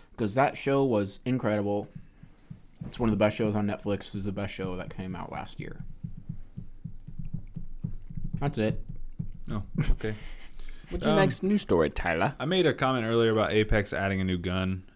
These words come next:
Speaker 2: uh, so I'm gonna glance over that one more time. But this weekend, March first through the third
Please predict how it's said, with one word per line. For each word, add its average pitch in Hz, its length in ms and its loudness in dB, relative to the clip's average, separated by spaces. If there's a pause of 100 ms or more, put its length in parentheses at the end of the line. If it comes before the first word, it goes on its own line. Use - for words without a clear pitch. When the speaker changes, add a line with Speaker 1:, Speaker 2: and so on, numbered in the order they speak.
(140)
Speaker 2:
uh, - 80 -10
so 95 140 -6
I'm 92 80 -2
gonna 85 300 -2 (340)
glance 92 320 -2
over 90 120 0
that 85 140 0
one 87 100 -2
more 87 120 -2
time. 90 320 -4
But 95 280 4 (380)
this 170 260 4
weekend, 113 680 2
March 127 600 0
first 127 1160 0 (760)
through 117 200 2
the 95 120 -4
third 92 840 0